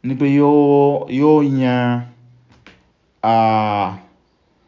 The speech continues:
ẹni tó dáa jù nínú ẹ̀yin méjèèjì tó kù, yóò yan. So, kìí kàn sí pé ẹ kàn,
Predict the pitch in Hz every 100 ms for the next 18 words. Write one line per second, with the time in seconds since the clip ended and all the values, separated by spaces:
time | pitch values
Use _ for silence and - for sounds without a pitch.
0 | _ - 127 135 147 135 123 113 120 139
1 | 143 127 117 120 135 127 110 123 123 120
2 | 120 _ _ - 113 143 147 123 120 117
3 | - _ _ _ _ _ _ _ _ _
4 | - 113 113 135 143 131 143 151 151